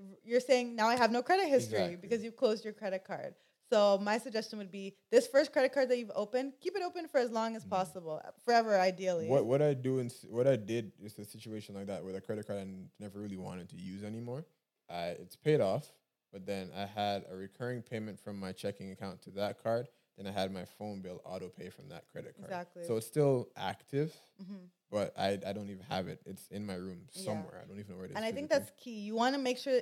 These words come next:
Speaker 2: even if you're not using it, you keep it active
Speaker 1: Active,
Speaker 2: because they
Speaker 1: yeah.
Speaker 2: will close it if you don't use it for a certain amount of time. I'm not even sure how long it
Speaker 1: I'm
Speaker 2: is.
Speaker 1: not sure either.
Speaker 2: It could be a year, but what I do, same as you, I'll use,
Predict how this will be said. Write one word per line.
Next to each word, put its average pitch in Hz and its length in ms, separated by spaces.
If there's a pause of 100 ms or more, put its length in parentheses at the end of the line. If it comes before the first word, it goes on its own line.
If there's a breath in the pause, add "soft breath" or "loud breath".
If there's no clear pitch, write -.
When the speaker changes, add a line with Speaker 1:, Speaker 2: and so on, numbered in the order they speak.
(100)
Speaker 2:
even 285 180
if 311 140
you're 285 80
not 240 180
using 214 260
it, 233 100
you 208 100
keep - 280
it - 120
active 180 400
Speaker 1:
Active, 165 120
Speaker 2:
because 214 220
they 208 80
Speaker 1:
yeah. 208 60
Speaker 2:
will 214 160
close 202 420
it 175 220
if 185 160
you 202 100
don't 180 220
use 185 120
it 180 120
for 185 60
a 175 40
certain 175 240
amount 165 200
of 165 60
time. 156 220
I'm 208 80
not 262 140
even 302 140
sure 247 160
how 196 180
long 185 260
it 208 80
Speaker 1:
I'm 233 60
Speaker 2:
is. 285 140
Speaker 1:
not - 180
sure - 100
either. - 240
Speaker 2:
It 226 120
could 240 140
be 269 100
a 233 60
year, 226 460
but 202 320 (100)
what 220 240
I 220 160
do, 247 180
same 220 260
as 190 120
you, 180 220 (140)
I'll 208 120
use, 247 280